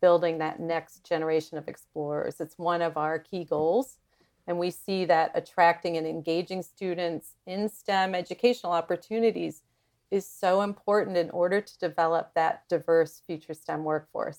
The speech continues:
I mean, we're, we're all in this together. Emily mentioned some partnerships. We actually share some of those partnerships as well, uh, in that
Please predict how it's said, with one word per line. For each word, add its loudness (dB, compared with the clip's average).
I -10
mean, -4
we're, 2
we're 2
all 4
in -6
this -6
together. -2
Emily -2
mentioned -8
some -20
partnerships. -4
We 2
actually -2
share 2
some -6
of -2
those 2
partnerships -6
as -8
well, 2
uh, 0
in -4
that 0